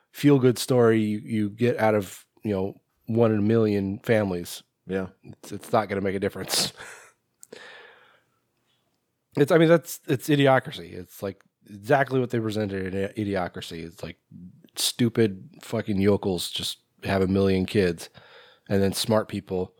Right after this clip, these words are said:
Speaker 1: don't wanna have kids until they're too old to do so, <laughs> or just don't do it at all.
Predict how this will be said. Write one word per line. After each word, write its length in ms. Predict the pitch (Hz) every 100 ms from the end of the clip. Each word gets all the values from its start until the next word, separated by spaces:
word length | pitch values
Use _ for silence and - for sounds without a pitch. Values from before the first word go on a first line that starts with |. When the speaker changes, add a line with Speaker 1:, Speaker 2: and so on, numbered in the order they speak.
| _ _ _ _ _ _
Speaker 1:
don't 180 | 139 143
wanna 200 | 139 117
have 320 | 113 120 -
kids 340 | - 98 92
until 260 | 98 90 107
they're 140 | 95
too 240 | 87 123 104
old 160 | 95
to 80 | 87
do 180 | 87 95
so, 440 | - 90 82 87 - _ -
<laughs> 200 | 160 -
or 160 | 92
just 220 | 85 85
don't 180 | 95 92
do 140 | 90 87
it 80 |
at 100 | 82
all. 400 | 95 90 85 -